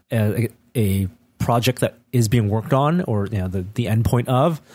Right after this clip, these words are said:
and you can see this project, this is one of those projects where, because it, it's a big display, almost as big as a real person, uh, if you build Skype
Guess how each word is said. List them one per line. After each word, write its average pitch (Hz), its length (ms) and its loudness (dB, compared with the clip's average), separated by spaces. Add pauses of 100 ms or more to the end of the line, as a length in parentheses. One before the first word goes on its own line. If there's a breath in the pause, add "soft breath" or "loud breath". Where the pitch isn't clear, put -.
(220 loud breath)
and 117 120 2
you 120 60 2
can 135 120 4
see 120 160 2
this 113 160 2
project, 107 400 -2 (180)
this 139 440 0
is 113 180 0
one 107 140 2
of 98 40 2
those 95 180 0
projects 95 600 -2 (380 loud breath)
where, 113 460 2
because 117 340 0
it, - 80 -2 (880)
it's 127 180 2
a 127 40 2
big 117 180 2
display, 123 600 2 (220)
almost 120 360 2
as 107 160 -2
big 117 120 2
as 110 80 2
a 107 60 0
real 117 140 2
person, 104 520 0 (480 loud breath)
uh, 107 100 0
if 98 120 0
you 107 180 0
build 123 200 2
Skype 123 300 0